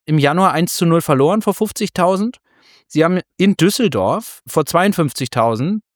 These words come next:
wahrscheinlich kostenlos, zwei zu null gewonnen und v-,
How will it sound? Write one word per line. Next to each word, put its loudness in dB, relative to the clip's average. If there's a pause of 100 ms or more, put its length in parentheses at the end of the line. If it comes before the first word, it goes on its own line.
(100)
wahrscheinlich -4
kostenlos, -4 (580)
zwei 0
zu -2
null 4
gewonnen 0 (880)
und 2 (500)
v-, -6